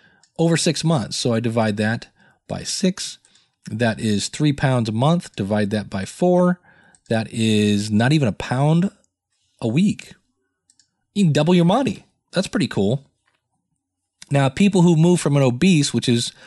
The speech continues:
an obese B M I, which is over thirty, to a normal B I, B M I, which is less than twenty-five, in a year can earn up to a thousand dollars. You're like, "Dave,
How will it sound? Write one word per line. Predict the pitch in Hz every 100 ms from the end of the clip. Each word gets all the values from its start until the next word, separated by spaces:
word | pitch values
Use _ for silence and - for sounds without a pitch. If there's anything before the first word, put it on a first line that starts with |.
| - - -
an | 139
obese | 147 143 185 -
B | 156 151
M | 135
I, | 120
which | 127 123
is | 127
over | 127 147
thirty, | 117 98 104
to | - 143
a | 120
normal | 147 202 151
B | 120 104
I, | 95 95 - 113
B | 113 120
M | 92
I, | 90
which | 104 104
is | 110 120
less | 117
than | 117
twenty-five, | - 127 - 104 98 98 - - - -
in | 170
a | 165
year | 123 139 240 147 135
can | 170
earn | - 185
up | 185
to | 185
a | 160
thousand | - - 156 202 214 208
dollars. | 196 202 233 107 85 - _ _ _ _ _ -
You're | -
like, | 151 123
"Dave, | 180 247 151 -